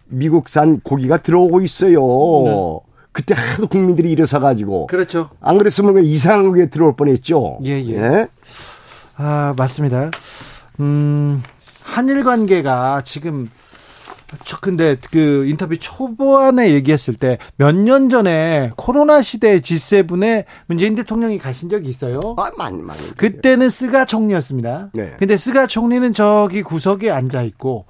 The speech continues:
Speaker 2: 문재인 대통령 다른 그 정상들하고 웃는 장면이 그 사진으로 기억에 남습니다.
Speaker 1: 예, 독일에서 했을
Speaker 2: 네네.
Speaker 1: 것 같았어요.
Speaker 2: 그런데 지금은 일본의 위상이 높아지고 있다. 아, 그런 것도 같아요.
Speaker 1: 아니, 막 우리가 왜 사게 돼버렸어요?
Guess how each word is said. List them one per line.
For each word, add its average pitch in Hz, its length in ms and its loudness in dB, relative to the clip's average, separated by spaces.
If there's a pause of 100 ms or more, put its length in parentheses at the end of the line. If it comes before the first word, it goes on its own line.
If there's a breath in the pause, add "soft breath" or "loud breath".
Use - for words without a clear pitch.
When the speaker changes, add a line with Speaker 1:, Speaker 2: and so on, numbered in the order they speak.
(380 loud breath)
Speaker 2:
문재인 214 380 -2
대통령 202 640 -2
다른 160 480 -8
그 151 180 -6
정상들하고 147 760 -6
웃는 196 380 0
장면이 135 680 -2 (240 soft breath)
그 147 360 0
사진으로 170 500 -2
기억에 139 380 -2
남습니다. 113 600 -4
Speaker 1:
예, 151 40 -10
독일에서 117 1080 -10
했을 147 260 -2
Speaker 2:
네네. 135 240 4
Speaker 1:
것 123 140 -4
같았어요. - 320 -16
Speaker 2:
그런데 208 560 2 (240 loud breath)
지금은 226 840 4
일본의 233 680 4
위상이 208 440 2
높아지고 165 560 2
있다. 135 180 0 (200 loud breath)
아, - 160 -2
그런 233 240 4
것도 196 180 -4
같아요. 151 640 -4 (220 loud breath)
Speaker 1:
아니, 277 180 -2
막 226 160 2
우리가 175 360 -4
왜 277 140 2
사게 214 260 0
돼버렸어요? 76 640 -8